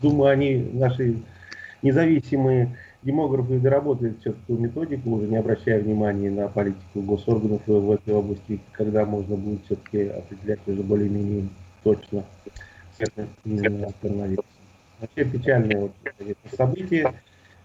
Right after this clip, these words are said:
Просто добавлю, что вот эта неделя вся, она ещё характеризуется тем, что мы стремительно перескочили вот в воскресенье порог, э, даже по официальной статистике, пе-, пятнадцать тысяч случаев заболеваний.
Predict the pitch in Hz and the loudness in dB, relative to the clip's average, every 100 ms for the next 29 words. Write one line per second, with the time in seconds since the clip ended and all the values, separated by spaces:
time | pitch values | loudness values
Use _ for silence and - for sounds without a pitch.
0 | _ _ 127 127 127 123 127 127 123 120 | _ _ 2 2 2 2 4 4 4 2
1 | 117 131 123 117 117 117 120 120 120 170 | -2 -2 0 0 0 -2 -2 -2 0 0
2 | 147 123 120 110 104 104 107 110 113 107 | 0 -2 -2 0 0 0 0 0 0 -2
3 | 120 - 113 113 104 - 113 - - - | -4 -4 -4 -4 -6 -4 -6 -6 -16 0
4 | 131 123 - 120 123 117 120 - - _ | 2 2 0 -2 2 2 0 -14 -20 _
5 | _ _ - - 139 151 131 123 117 113 | _ _ -6 0 4 4 2 2 2 2
6 | 120 113 127 123 - 110 110 104 117 - | -2 -2 0 0 0 2 2 0 -2 -2
7 | 120 - 123 113 110 113 113 107 - 107 | -4 2 2 4 2 2 2 2 -2 -2
8 | 107 104 104 101 101 101 117 113 - 117 | 0 2 0 0 -2 0 0 0 0 -2
9 | 110 120 156 147 127 123 107 95 - 104 | -2 -2 -2 -2 -4 -6 -8 -14 -10 -8
10 | 117 98 101 95 117 120 104 - - 110 | -2 0 0 -2 -4 0 0 -2 -6 -6
11 | - - - - 107 - 101 101 104 110 | -6 -12 -14 -4 -4 -2 -4 -2 2 4
12 | 107 107 98 98 | 4 4 2 -4